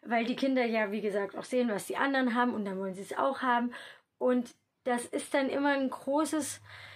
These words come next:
Zerwürfnis für Eltern und ich verstehe das total gut. Man will dem Kind einerseits auch seine Wünsche erfüllen,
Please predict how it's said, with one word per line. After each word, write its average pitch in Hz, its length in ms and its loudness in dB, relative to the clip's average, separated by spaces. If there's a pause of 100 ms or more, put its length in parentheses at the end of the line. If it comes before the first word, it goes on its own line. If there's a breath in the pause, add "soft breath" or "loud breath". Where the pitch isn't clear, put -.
(480 loud breath)
Zerwürfnis 277 720 2
für 247 140 0
Eltern 233 400 2
und 233 100 2
ich 240 100 -2
verstehe 269 360 -2
das 254 220 0
total 240 420 -2
gut. 311 420 0 (1300 soft breath)
Man 240 260 0
will 262 140 6
dem 262 180 4
Kind 269 260 2
einerseits 247 680 2
auch 240 200 -2
seine 226 340 0
Wünsche 240 280 0
erfüllen, 233 600 0